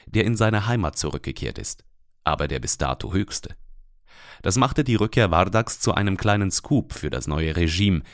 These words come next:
der entsprechend zelebriert und propagiert wird. Ihre Message? „Seht her,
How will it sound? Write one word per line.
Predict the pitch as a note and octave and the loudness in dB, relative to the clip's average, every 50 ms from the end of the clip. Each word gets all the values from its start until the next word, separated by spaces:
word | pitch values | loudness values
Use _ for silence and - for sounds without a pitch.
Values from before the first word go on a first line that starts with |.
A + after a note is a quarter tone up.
| - - - - - | -20 -20 -16 -6 0
der | F#2 F2 | 0 0
entsprechend | E2 D#2+ - - G#2 A#2+ B2+ - C#3 B2+ | 2 0 0 0 0 0 0 0 -2 -2
zelebriert | - - A2 G2 F#2 - - F2 F2+ A2 A#2+ - - - | 2 2 2 2 2 0 0 0 0 -2 -2 -6 -8 -6
und | - F#2 G2+ - | -4 -4 -4 -2
propagiert | - G#2+ G2 - G2 F#2 F#2 G2 F#2 D#2+ - - | 0 0 0 2 0 0 0 0 0 0 0 -2
wird. | - - - - - - _ _ _ - - - - _ _ _ _ - - - - - | -6 -10 -10 -12 -20 -20 _ _ _ -20 -20 -20 -20 _ _ _ _ -20 -20 -20 -20 -12
Ihre | - - E2 D#2 D2 | -6 -4 -2 -2 -2
Message? | D2+ C2 A#1 - D#2+ G#2 A2 - - - - - - - - _ - - | -2 -2 -4 -2 -2 -2 -2 -4 -8 -10 -10 -14 -18 -20 -20 _ -14 -6
„Seht | - F2 F#2 G2 F2 - | -2 2 2 2 2 2
her, | B2 B2+ A#2 F#2 - | 0 -2 -2 -2 -6